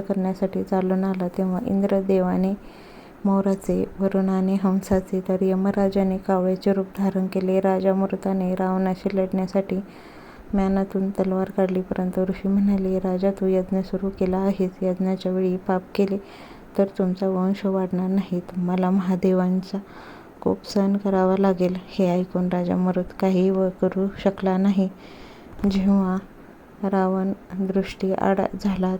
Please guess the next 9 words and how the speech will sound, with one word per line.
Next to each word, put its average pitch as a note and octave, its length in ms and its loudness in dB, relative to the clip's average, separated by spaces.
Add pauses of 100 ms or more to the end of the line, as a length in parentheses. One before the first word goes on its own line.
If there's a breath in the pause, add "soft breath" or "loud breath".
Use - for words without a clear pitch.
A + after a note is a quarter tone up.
तेव्हा F#3 440 2
इंद्र, F#3+ 560 4
वरुण F#3 460 2 (100)
आणि F#3+ 380 0
यम F#3 180 2 (580 loud breath)
यांच्या F#3 460 0 (280)
मूळ G3 400 2
रूपात F#3+ 320 -2 (180)
परतले. F#3 420 2